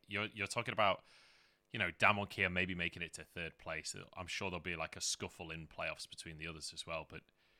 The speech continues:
when it comes to the top two, from the conversations I've seen online, it's pretty Gen G favored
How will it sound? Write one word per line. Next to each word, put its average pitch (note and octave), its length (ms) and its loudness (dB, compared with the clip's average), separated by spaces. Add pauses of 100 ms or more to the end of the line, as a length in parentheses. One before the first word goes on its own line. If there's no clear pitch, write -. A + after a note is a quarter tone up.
(160)
when C3 140 6
it D3 80 2
comes D#3 240 2
to A#3 80 -2
the A3 60 0
top - 240 0
two, G2 320 -4 (180)
from A2+ 380 0 (380)
the A2 120 -6
conversations F#3 800 -2
I've F#2 180 -6
seen A2 240 -6
online, D#2+ 680 -8 (580)
it's - 340 0
pretty A2+ 680 -4
Gen F#2+ 320 2
G F2 220 -4
favored D2+ 460 -12